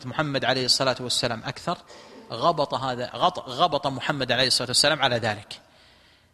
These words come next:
والحسد من أخلاق اليهود: "أم يحسدون الناس على ما آتاهم الله من فضله". والحسد لا يصدر من نفس مؤمنة بحكمة الله.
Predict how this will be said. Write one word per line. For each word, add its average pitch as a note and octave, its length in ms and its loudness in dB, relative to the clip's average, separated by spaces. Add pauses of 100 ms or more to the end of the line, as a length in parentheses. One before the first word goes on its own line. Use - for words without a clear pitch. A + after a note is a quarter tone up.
(1160)
والحسد E3 460 2
من F3 100 -4
أخلاق E3+ 320 0
اليهود: D3 440 -2 (480)
"أم D#3 120 2
يحسدون D#3 480 0
الناس D3 520 2
على G3 200 2
ما F#3+ 220 0
آتاهم E3 360 2
الله D#3 200 2
من C#3 120 -4
فضله". D3 380 -2 (1500)
والحسد C#3 540 0
لا G3+ 220 2
يصدر A#3 380 -4
من C3 400 -8
نفس - 260 0
مؤمنة D3 800 -4 (840)
بحكمة D3 460 -2
الله. C3 340 0